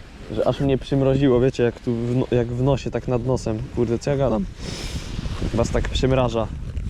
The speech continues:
Jak na przykład pijecie jakiegoś mega zimnego szejka, to właśnie tak miałem. No ja sobie tutaj,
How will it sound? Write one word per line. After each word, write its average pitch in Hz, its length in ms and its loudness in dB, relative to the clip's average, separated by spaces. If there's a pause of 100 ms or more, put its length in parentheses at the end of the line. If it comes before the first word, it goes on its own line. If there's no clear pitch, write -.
(580)
Jak 113 160 2
na 117 80 2
przykład - 240 0
pijecie 123 240 4
jakiegoś 120 380 0
mega 120 280 2
zimnego 120 340 2
szejka, 113 340 2
to - 100 0
właśnie 117 360 2
tak 113 180 0
miałem. 117 320 2 (2500)
No 113 100 0
ja 113 100 2
sobie 117 260 0
tutaj, 120 340 0